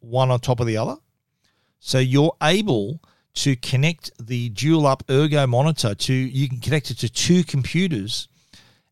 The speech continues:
and control the view, uh, control and view the content in one place. So you can have one computer for your top half of the monitor, second computer for the bottom half of the monitor.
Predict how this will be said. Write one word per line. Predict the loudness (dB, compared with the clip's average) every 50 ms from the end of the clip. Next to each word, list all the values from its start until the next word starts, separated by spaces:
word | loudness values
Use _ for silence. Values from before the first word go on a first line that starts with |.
| _
and | 0 2 2 2 2 0 2
control | 2 2 4 4 4 4 6 6 4 4
the | 2 2
view, | 0 0 0 0 2 2 2 2 2 0 -2 -4 -4 -6 _ _ _ _ _ -6
uh, | -4 -4 -4
control | 0 0 0 0 2 4 6 6 6 4 2
and | 0 -2 -4 -4
view | -4 -4 -2 -2 0 0 0 0
the | -2 -2
content | -4 0 2 2 2 2 -2 -4 -4 -6 -6 -8 -12 -16 -16 _ _ _ _ _ _ _ _
in | -2 0 2 2 2 4
one | 4 2 2 0
place. | -2 -4 -4 -4 -4 -4
So | -4 -4 -2 -2
you | -2 0 -2 -2
can | 0 0 2
have | 2 0 0
one | 2 2 2 2 2
computer | 2 0 -2 -2 2 0 2 2 2
for | 0 0 -2
your | -4 -4
top | -4 0 0 0 0 2
half | 0 2 2 2 0
of | -2 -4
the | -2
monitor, | -2 -2 -2 -4 -4 -6 -8 -10 _ _ _ _ _ _ _ _ _ -8
second | -4 -2 2 2 2 2 0 0 0 0
computer | 0 0 0 0 0 0 0
for | 0 0 -2
the | -2 -2
bottom | -2 -2 0 0 0 0
half | 0 0 -2 -4 -6 -8
of | -8 -10
the | -8
monitor. | -8 -8 -8 -8 -10 -14 -18